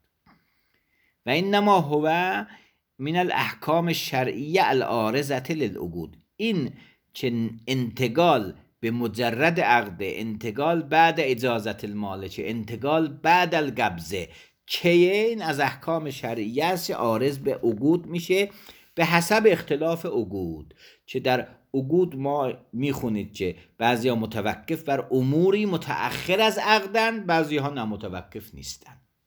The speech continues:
شارع حکم کرده مثلاً در بیع، بیع‌های معمولی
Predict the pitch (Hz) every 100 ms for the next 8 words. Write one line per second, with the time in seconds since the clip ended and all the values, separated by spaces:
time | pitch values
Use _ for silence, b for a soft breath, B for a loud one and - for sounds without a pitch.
0 | _ _ _ _ _ _ _ _ _ -
1 | 104 107 123 180 151 123 117 90 98 92
2 | 87 87 b b 110 135 131 135 131 131
3 | 165 208 220 214 B - 123 117 135 143
4 | 147 135 131 127 127 151 170